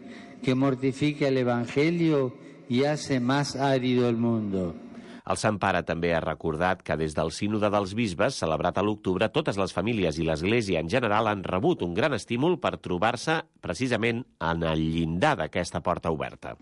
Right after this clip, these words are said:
Speaker 1: La puerta abierta nos habla de confianza, de hospitalidad,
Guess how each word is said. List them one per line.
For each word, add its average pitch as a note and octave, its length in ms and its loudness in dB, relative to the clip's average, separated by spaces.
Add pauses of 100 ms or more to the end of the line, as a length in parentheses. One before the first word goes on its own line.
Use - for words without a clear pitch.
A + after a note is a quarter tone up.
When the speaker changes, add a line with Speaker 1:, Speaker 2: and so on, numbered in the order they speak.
Speaker 1:
La B2+ 180 2
puerta C#3 380 2
abierta E3 840 0
nos C3 360 0
habla D#3 340 2
de C#3 100 4
confianza, B2+ 1000 0 (400)
de C3 160 4
hospitalidad, A#2+ 1080 2